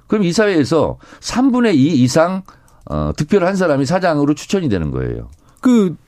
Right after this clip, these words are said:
Speaker 2: 권성동 의원은 그렇게 정치권 인사가 아닌 다른 뭐 학계 인사까지 다 포함해서 뭐 민노총 또는 뭐
Speaker 1: 그래서
Speaker 2: 언론 노조.
Speaker 1: 민노총 소속인 언론 노조는 뺐습니다.
Speaker 2: 어.
Speaker 1: 그래서 미현 씨, 이거 외워두세요.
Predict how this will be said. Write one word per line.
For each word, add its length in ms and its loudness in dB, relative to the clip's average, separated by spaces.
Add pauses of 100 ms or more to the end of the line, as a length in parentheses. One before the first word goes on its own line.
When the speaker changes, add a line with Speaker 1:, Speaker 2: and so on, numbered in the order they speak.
(160)
Speaker 2:
권성동 500 2
의원은 560 2
그렇게 240 0
정치권 400 0
인사가 340 2
아닌 240 0
다른 400 2
뭐 140 0
학계 300 0
인사까지 340 0
다 160 0
포함해서 680 0 (540)
뭐 180 2
민노총 840 0 (500)
또는 240 0
뭐 400 0
Speaker 1:
그래서 340 2
Speaker 2:
언론 360 4
노조. 460 2
Speaker 1:
민노총 580 0
소속인 400 0
언론 340 4
노조는 320 2
뺐습니다. 800 -2
Speaker 2:
어. 500 0
Speaker 1:
그래서 500 0 (200)
미현 480 0
씨, 320 0 (420)
이거 140 2
외워두세요. 600 0